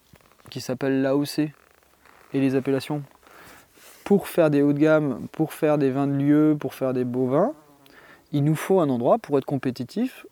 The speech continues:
dans le monde, euh, bah, j'ai envie de dire, de l'alimentaire, quoi.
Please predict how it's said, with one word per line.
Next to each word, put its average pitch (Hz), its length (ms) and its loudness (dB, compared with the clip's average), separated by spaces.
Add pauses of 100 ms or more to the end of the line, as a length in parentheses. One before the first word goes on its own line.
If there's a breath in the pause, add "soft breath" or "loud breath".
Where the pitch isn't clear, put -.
dans 135 360 -2
le 143 80 0
monde, 165 360 0
euh, 117 920 -4
bah, 113 300 -10 (540)
j'ai 117 160 -12
envie 120 160 -10
de 131 60 -8
dire, 156 160 0
de 139 80 0
l'alimentaire, 151 560 -2
quoi. - 120 -12